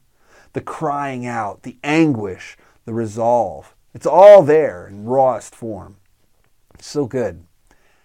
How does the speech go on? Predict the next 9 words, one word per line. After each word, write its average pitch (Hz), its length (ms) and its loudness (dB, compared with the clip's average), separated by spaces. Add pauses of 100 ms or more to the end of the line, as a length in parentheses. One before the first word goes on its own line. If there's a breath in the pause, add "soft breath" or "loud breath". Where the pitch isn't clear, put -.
(800)
We 185 80 2
also 254 240 4
find 190 240 0
hope 185 260 0
in 165 80 -2
the 156 80 -2
story 170 400 -2
of 117 140 -4
Jesus. 127 720 -12